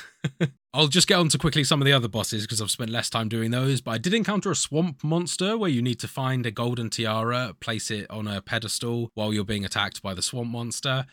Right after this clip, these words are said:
That was pretty cool. It's a brand new enemy that's kind of jumping in and out of the water. If you spend too long in the water, it can actually engage you in an animation where it starts to swim around you like a shark and kind of attack your player.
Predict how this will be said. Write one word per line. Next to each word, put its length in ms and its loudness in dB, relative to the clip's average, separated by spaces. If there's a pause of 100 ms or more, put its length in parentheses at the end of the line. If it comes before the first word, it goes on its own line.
(280)
That 140 4
was 120 2
pretty 240 4
cool. 320 4
It's 160 -2
a 40 -2
brand 260 -2
new 160 2
enemy 460 2
that's 260 -4
kind 140 -2
of 200 -6
jumping 360 -2
in 60 0
and 120 -2
out 180 -2
of 120 -6
the 60 -10
water. 520 -2
If 100 -8
you 60 -8
spend 260 -4
too 140 0
long 220 0
in 80 -2
the 80 -2
water, 520 -2
it 80 -8
can 120 -8
actually 340 -6
engage 400 -4
you 80 -4
in 80 -6
an 80 -6
animation 640 -6
where 100 -6
it 60 -8
starts 300 -4
to 60 -2
swim 300 -4
around 300 -6
you 100 -8
like 200 -10
a 20 -18
shark 540 -4
and 180 -14
kind 160 -10
of 80 -12
attack 320 -10
your 140 -10
player. 400 -6